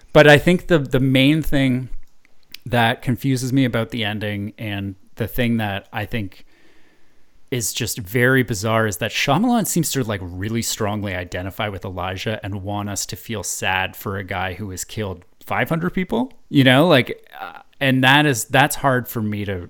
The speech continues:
to wrap my head around, I guess. You know what I mean?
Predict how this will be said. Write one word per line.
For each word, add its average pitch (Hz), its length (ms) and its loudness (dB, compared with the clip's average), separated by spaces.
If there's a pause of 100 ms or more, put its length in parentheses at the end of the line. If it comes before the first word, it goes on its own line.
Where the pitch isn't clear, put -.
to 92 320 -8
wrap 92 260 -8
my 95 120 -10
head 98 240 -10
around, - 320 -12
I - 80 -14
guess. - 500 -16
You 131 100 0
know 127 60 2
what 131 100 4
I 131 40 4
mean? 139 300 2